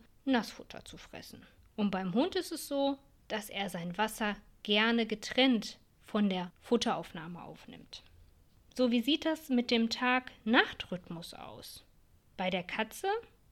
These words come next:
Eine Katze hat keinen Tag-Nacht-Rhythmus. Sie schläft gerne mal am Tag und ist aber auch gerne mal in der Nacht aktiv, im Gegensatz zum Hund, der sich sehr an uns angepasst hat und einen Tag-Nacht-Rhythmus hat. Bei der Stärkeverdauung?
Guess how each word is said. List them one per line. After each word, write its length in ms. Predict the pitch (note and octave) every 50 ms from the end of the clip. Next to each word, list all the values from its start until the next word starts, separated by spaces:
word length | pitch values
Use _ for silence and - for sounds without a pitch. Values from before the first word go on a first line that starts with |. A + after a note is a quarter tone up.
| _ _ _ _ -
Eine 240 | E4+ D#4+ D#4 D4 C#4+
Katze 520 | - - C4+ B3+ - - - A3+ F#3 -
hat 220 | G#3 G#3 G#3 - -
keinen 240 | - G3+ D3+ -
Tag-Nacht-Rhythmus. 1160 | - - - F3+ F3 F3 - - F#3 D#3+ - - - - F#3+ F#3 - E3 D#3+ E3 - - - _ _ _ - - - - - - _ _ - -
Sie 200 | - - B3+ A#3
schläft 380 | - - C4+ C#4+ C4+ - -
gerne 260 | - G#3+ G#3 G#3+ G#3
mal 220 | G3+ F#3+ F3+ F3 E3
am 160 | D#3 E3+ F3+
Tag 420 | - A#3+ A#3+ A#3+ A#3+ B3+ B3+ - - -
und 160 | - D4 D4+
ist 140 | E4+ - D#4+
aber 180 | D4 D4 D#4 -
auch 140 | C#4+ -
gerne 280 | - C#4+ D4 D4 C#4+ C#4
mal 200 | C#4 C4+ C4+ C4
in 80 | B3 B3+
der 100 | C4+ C4+
Nacht 360 | C#4 C#4+ D4 C#4+ - - -
aktiv, 380 | G#3+ - - - - - F3+ - - - -
im 160 | D4 A3 G#3+ F#3+
Gegensatz 560 | G3 G3 G3+ A3+ A3+ A3 A3+ A3+ A3+ - -
zum 240 | - B3+ B3+ A#3+ B3+
Hund, 340 | D4 F4+ A4 - - - _ _ _ _ - - -
der 100 | F#3+ G3
sich 220 | F#3+ G3+ G3+ -
sehr 180 | - G#3+ F#3+ D3
an 120 | F#3+ F#3+
uns 160 | F3+ F3 - - -
angepasst 580 | G#3+ A#3+ C4 D4+ - - C#4+ C#4+ - - - D4+
hat 240 | D4+ D#4+ - - - - - - - - -
und 160 | C4 C4+ C4+
einen 160 | A#3+ C4+ C4
Tag-Nacht-Rhythmus 1080 | B3+ - A3 G#3+ G#3 G#3 - - F#3+ F3+ - - - A3 G#3 G#3 - B3+ C4 C4 - -
hat. 200 | - - - - - - _ _ - _ _ _ _ _ _ _ _ _ _ _ _ -
Bei 140 | - G3 G3
der 160 | F#3+ F#3 F3
Stärkeverdauung? 1000 | - - - F3+ G3+ G#3 - D4 - - D#4 C#4 C4+ C#4+ C#4+ D4 D#4+ E4 F4+ G4